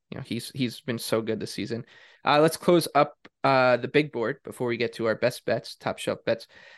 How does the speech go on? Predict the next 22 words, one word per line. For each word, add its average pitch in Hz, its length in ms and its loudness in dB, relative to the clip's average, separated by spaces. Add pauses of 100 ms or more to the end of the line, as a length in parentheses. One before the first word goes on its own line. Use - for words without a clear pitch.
(140)
for 156 360 8
Thursday, 139 440 2
the 127 60 0
twenty-ninth 127 560 -4
of 107 80 -6
December. 143 420 2
We'll 131 120 2
talk 135 440 2 (180)
Kings 156 640 0
and 123 180 -4
Avs. 135 600 2
Los 127 360 -2
Angeles 180 380 2
is 135 60 -14
plus - 260 -4
one 143 100 -2
twenty-five 131 680 0 (640)
in, 156 380 -2 (260)
uh, 117 520 -4
at 131 140 0
Ball 143 200 4
Arena. 127 460 -4